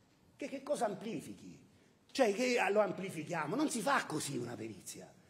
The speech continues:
Ha seguito, non lo so, un perito elettronico diplomato in elettronica.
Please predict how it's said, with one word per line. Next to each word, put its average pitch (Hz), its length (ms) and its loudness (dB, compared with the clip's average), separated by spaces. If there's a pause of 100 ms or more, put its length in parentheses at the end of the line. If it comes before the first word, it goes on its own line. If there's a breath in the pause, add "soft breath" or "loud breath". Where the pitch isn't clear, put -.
(280 soft breath)
Ha 240 140 4
seguito, 254 420 4
non 202 100 2
lo 214 80 0
so, 214 220 4
un 202 240 0
perito 208 300 0
elettronico 196 580 2
diplomato 180 560 2
in 170 220 4
elettronica. 160 760 -2